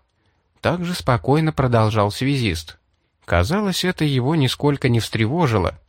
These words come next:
но его напарник вдруг откатился на максимально возможное расстояние, а его лицо выразило целую смесь чувств,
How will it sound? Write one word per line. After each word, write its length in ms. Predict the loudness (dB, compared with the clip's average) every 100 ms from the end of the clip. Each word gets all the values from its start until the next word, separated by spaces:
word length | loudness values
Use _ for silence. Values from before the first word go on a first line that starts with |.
| _
но 200 | -2 -2
его 220 | 0 0
напарник 640 | 0 0 0 0 2 0 0
вдруг 300 | 0 0 0
откатился 640 | 0 0 0 0 0 2
на 100 | 2
максимально 720 | 2 0 0 0 2 0 0
возможное 680 | 2 2 2 2 2 2 2
расстояние, 840 | 0 0 0 2 2 2 2 2 -2 _ _ -2
а 80 | 2
его 260 | 2 4 4
лицо 460 | 2 2 0 0 -4
выразило 640 | -2 0 2 2 2 0
целую 560 | 0 0 0 2 0 0
смесь 320 | 2 2 2
чувств, 560 | 0 0 0 -2 -14